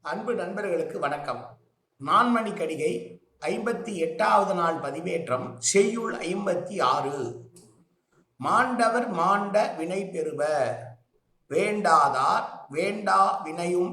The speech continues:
பெறுபவ. யாண்டும் பிறப்பார்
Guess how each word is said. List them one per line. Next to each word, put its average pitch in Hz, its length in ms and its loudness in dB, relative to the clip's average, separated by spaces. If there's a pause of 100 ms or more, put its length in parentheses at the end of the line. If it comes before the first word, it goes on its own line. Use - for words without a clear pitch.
(100)
பெறுபவ. 160 440 -2 (1200)
யாண்டும் 196 680 4 (460)
பிறப்பார் 214 720 6